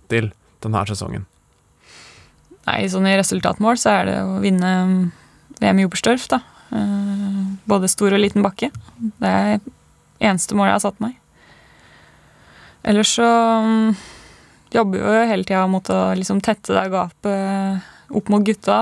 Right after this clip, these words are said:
Speaker 2: og nærme seg nivået der. Eh, så det er på en måte det vi har jobbet med gjennom sommeren, og så går det meste på, ja, bli best mulig forberedt til Oberstdorf da. Det er det.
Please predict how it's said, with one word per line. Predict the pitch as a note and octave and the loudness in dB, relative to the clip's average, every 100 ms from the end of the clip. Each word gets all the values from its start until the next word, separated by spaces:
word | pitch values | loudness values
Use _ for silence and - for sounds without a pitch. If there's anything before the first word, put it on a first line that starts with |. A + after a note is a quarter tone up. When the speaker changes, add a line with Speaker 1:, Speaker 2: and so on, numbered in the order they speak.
| A#3 | 2
Speaker 2:
og | A3+ A3 G#3+ G#3 G#3 G#3 | 0 0 0 0 0 0
nærme | G#3 F#3 F#3+ | 0 0 0
seg | G3 | 0
nivået | G3 F3+ F#3 F#3 | 0 0 0 0
der. | B3 - _ _ - | -2 -6 _ _ -4
Eh, | G#3 G3+ G3+ G3+ G3+ - _ - - - _ | -2 -2 -2 -2 -4 -8 _ -20 -20 -20 _
så | - G3+ | -4 0
det | G#3 | 2
er | A3+ | 0
på | A3+ | -4
en | G#3 | -6
måte | F#3+ | -4
det | F#3 F#3+ | -2 0
vi | F#3+ | 0
har | G3 | 0
jobbet | F#3 F3+ | 0 0
med | - F3+ | 0 0
gjennom | F3+ F3+ G3 | 0 -2 -2
sommeren, | G#3 G3 C4 C#4 | 0 2 0 -2
og | A3+ | -4
så | - G#3+ G#3+ G#3 G#3+ - _ _ _ _ - - - - _ _ - | -4 -2 0 0 -2 -4 _ _ _ _ -20 -20 -20 -20 _ _ -2
går | G#3 G#3+ | 2 2
det | B3+ | 2
meste | G#3+ - - | 0 -4 -4
på, | F#3 F3+ F3 F3 F#3 - - _ - | -2 -2 -2 -4 -6 -10 -20 _ -8
ja, | - - G3+ | -8 -6 -4
bli | G3+ G3 G3 F#3+ G3 F#3+ - _ _ _ _ - - - - - - | -2 -2 -4 -4 -4 -6 -8 _ _ _ _ -20 -20 -20 -20 -20 -8
best | - F#3+ - G3+ | -4 -2 0 0
mulig | G3 | 0
forberedt | F#3+ F#3+ G3 B3 - | 2 0 0 -2 -4
til | G3 G3+ | -2 0
Oberstdorf | F#3+ F#3+ - A#3 | -2 -2 -4 -6
da. | - B3+ - - - - - | -8 -16 -18 -20 -20 -12 -6
Det | |
er | |
det. | G2+ | -6